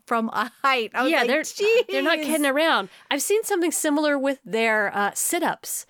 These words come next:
Speaker 2: Have you seen that? Where the person that's doing the sit-ups is on
Speaker 1: Pushes
Speaker 2: the
Speaker 1: their
Speaker 2: ground.
Speaker 1: legs down?
Speaker 2: Yeah, and the person standing over them and is, like, throwing their legs onto the ground, and then
Speaker 1: Yeah.
Speaker 2: they pick 'em back up, and their legs are straight the entire time, and the person throws them down again, and then
Speaker 1: Yeah.
Speaker 2: the sit-up person picks their legs up.
Speaker 1: Yeah.
Speaker 2: I've never seen them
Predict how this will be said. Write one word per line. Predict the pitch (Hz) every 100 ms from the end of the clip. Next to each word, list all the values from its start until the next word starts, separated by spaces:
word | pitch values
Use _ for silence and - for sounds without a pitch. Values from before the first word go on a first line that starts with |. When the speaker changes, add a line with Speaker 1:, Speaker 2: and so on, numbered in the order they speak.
| _
Speaker 2:
Have | 247 240
you | 262
seen | - 269 233
that? | 214 302 226
Where | 214 208
the | 214
person | 285 285 285 - 208
that's | 220 -
doing | 233 208
the |
sit-ups | - 214 180 -
is | 165
on | 185
Speaker 1:
Pushes | 240 -
Speaker 2:
the |
Speaker 1:
their | 214
Speaker 2:
ground. | 180 170
Speaker 1:
legs | 190 220 -
down? | 262 262 277
Speaker 2:
Yeah, | 277 262
and | 208
the | 226
person | 269 262
standing | 240 254 254 269
over | 254 262
them | 214 196
and |
is, | 190 185
like, | 175
throwing | - - 269 247 262 285 269
their | 254 240
legs | 214 226 226
onto | 277 302
the | 277
ground, | 262 277 269
and | 226
then | 202
Speaker 1:
Yeah. | 190 190
Speaker 2:
they | 208
pick | 226
'em | 226
back | 208 196 208
up, | 196 214
and | 226
their | 214
legs | 208 226
are | 208
straight | - 208 202 -
the | 247
entire | 247 277 277
time, | 285 277
and | 233
the |
person | - 196 - 165 -
throws | 202 220 208 196
them | 196 190
down | 185 190 190
again, | 175 180 190 190 185
and |
then | 202
Speaker 1:
Yeah. | 214 190
Speaker 2:
the | 170
sit-up | 214 208
person | 208 196 185
picks | 208 -
their | 190
legs | 190 202 180
up. | 208
Speaker 1:
Yeah. | 226 226
Speaker 2:
I've | 262
never | 262 285
seen | 320 330
them | 320